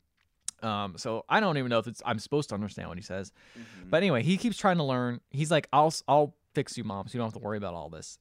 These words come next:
Speaker 1: And, um, he is trying to learn how to ride horses, but he keeps falling off. Eventually, he figures it out.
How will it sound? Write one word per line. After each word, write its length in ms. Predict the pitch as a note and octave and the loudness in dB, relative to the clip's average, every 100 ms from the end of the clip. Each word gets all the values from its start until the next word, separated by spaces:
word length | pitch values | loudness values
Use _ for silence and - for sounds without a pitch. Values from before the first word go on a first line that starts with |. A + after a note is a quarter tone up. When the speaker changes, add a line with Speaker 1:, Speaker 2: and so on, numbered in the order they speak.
| - | -6
Speaker 1:
And, 280 | B2 A2 | -2 -2
um, 400 | - A2 G#2 G#2 - | -2 -2 -2 -6 -10
he 580 | - E3 E3 D#3+ D3+ C#3 | -8 -6 -4 -4 -6 -8
is 120 | C3 | -12
trying 180 | - D3 | -4 -2
to 60 | D#3 | 0
learn 160 | D#3 | -2
how 80 | D3 | -2
to 60 | C#3+ | -2
ride 160 | C#3 A#2+ | -2 -4
horses, 320 | A2+ G2+ A#2 | -8 -10 -14
but 20 | |
he 60 | A2 | -14
keeps 180 | B2 | -14
falling 320 | - F2+ G2+ G#2 | -10 -8 -6 -6
off. 420 | F#2+ G2+ - _ _ _ _ _ | -6 -8 -10 _ _ _ _ _
Eventually, 400 | B2 C#3 C#3+ D3 | 0 0 0 -4
he 100 | C3+ | -4
figures 300 | G#2 G2 G#2+ | -6 -8 -6
it 120 | G#2+ | -4
out. 260 | F2+ E2 | -4 -6